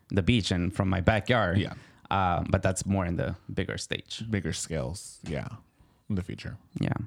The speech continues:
Speaker 2: Yeah.
Speaker 1: But you know, you, you, this episode is way gonna be longer, but it's okay.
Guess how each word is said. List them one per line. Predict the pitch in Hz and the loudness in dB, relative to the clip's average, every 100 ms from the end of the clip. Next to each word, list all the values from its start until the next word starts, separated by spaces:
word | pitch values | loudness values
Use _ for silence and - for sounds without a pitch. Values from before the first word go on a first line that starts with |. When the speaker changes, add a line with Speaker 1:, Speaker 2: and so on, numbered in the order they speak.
| - - | -8 -8
Speaker 2:
Yeah. | 110 | 0
Speaker 1:
But | 120 135 | 4 6
you | 151 | 6
know, | 175 - | 4 2
you, | 147 147 156 147 | 4 6 6 4
you, | - 123 - - _ 107 | 4 2 2 -14 _ 0
this | 104 107 80 | 2 2 0
episode | - - 76 - | 0 -2 -2 -4
is | - _ - 113 104 | -8 _ -12 -6 0
way | 95 95 85 | 4 4 2
gonna | 82 76 | 0 0
be | 71 | 2
longer, | 76 60 87 | 2 2 0
but | - 76 - - | 0 -2 -2 0
it's | 104 | 2
okay. | - | 2